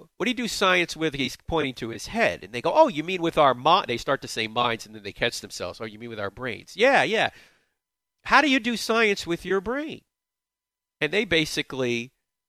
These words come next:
uh, will say, "Well, do you want the long description or the short description?" Well, he says, "Just give me the," Lennox says, "Just give me the short description.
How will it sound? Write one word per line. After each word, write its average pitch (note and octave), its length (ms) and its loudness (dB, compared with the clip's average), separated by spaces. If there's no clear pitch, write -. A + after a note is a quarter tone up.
uh, G#2 300 0
will C3 300 -4
say, A#2 260 0
"Well, B2 320 2
do C3+ 60 -12
you A2+ 80 -12
want B2+ 240 -4
the A#2 80 -2
long B2 300 0
description A#3 480 -10
or F3+ 80 -6
the D#3+ 80 -8
short G3 260 -4
description?" - 400 -12
Well, G#3 160 2
he F#3+ 80 -4
says, B3+ 220 -10
"Just F4+ 200 0
give E4 120 2
me E4+ 100 4
the," F3 180 0
Lennox A3+ 260 2
says, F#3 140 -2
"Just - 180 -4
give D#4 100 -4
me D#4 60 -2
the G3+ 100 -2
short F#3+ 280 -2
description. - 520 -6